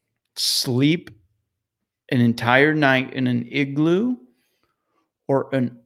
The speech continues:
underwater hotel? Those are your two options. It's like plexiglass, but you're underwater.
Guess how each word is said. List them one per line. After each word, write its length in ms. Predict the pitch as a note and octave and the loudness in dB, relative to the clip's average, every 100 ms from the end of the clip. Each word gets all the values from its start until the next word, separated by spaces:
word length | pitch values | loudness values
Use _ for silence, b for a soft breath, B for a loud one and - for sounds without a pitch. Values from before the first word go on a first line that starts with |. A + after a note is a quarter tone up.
| - | -4
underwater 1080 | D3 D#3 D#3 D#3+ D#3 A#2 B2+ A2+ A2+ A#2 A2+ | -2 0 0 2 0 -2 0 2 2 0 -4
hotel? 760 | G#2+ A2 - - A2+ - G2 A2+ _ _ _ _ _ _ _ _ _ _ _ _ _ _ _ _ _ _ _ _ _ _ _ _ _ _ _ _ _ _ _ _ | -4 -6 -8 -8 -6 -6 -10 -18 _ _ _ _ _ _ _ _ _ _ _ _ _ _ _ _ _ _ _ _ _ _ _ _ _ _ _ _ _ _ _ _
Those 180 | B2 A2 | -6 -4
are 40 | |
your 160 | A2 B2+ | -4 -6
two 280 | B2 B2+ C3 | -6 -6 -6
options. 760 | - - - B2+ C3+ - - _ _ _ _ _ _ _ _ _ _ - | -8 -16 -16 -14 -14 -18 -20 _ _ _ _ _ _ _ _ _ _ -6
It's 80 | |
like 200 | C3 B2+ | -6 -6
plexiglass, 720 | - C3+ - C#3 C3+ C#3+ C3+ - | -6 -6 -6 -10 -4 -4 -4 -8
but 180 | - - | -14 -10
you're 100 | C2+ | -6
underwater. 640 | C#2 C#2 C#2 C#2+ C#2+ C3 | -6 -6 -6 -6 -6 -10